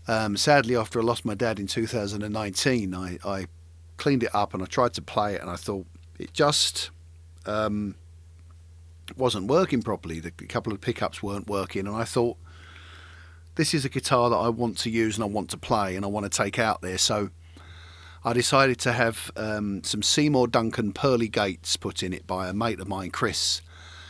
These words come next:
um, who is at Essex Guitar Services, Chris Cutmore, who is a brilliant, brilliant guitar,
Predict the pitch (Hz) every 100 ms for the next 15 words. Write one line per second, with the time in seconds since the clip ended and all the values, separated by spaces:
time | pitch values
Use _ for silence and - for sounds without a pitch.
0 | - - - - 104 101 98 - 117 101
1 | 98 - 98 95 98 - - 107 - -
2 | - - 117 104 92 101 85 80 87 -
3 | - - - 107 82 82 78 - 104 98
4 | 87 82 127 110 87 78 - - 120 107
5 | 82 87 - 101 95 85